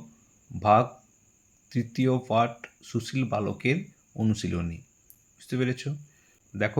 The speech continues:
এখানে কি আছে। একে, সঠিক অর্থের পাশে ঠিক চিহ্ন বসাও। ক, খ, গ,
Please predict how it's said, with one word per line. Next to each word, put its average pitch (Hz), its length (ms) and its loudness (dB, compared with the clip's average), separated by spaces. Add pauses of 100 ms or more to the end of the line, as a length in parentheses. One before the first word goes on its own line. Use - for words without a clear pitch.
এখানে 127 240 0
কি 127 220 -4
আছে। 107 240 -2 (160)
একে, 104 200 -2 (840)
সঠিক 117 500 0
অর্থের 113 460 2 (100)
পাশে 143 280 0 (320)
ঠিক 120 240 0
চিহ্ন 123 260 0 (480)
বসাও। 92 380 -2 (2250)
ক, 127 40 6 (300)
খ, - 40 -14 (360)
গ, - 20 2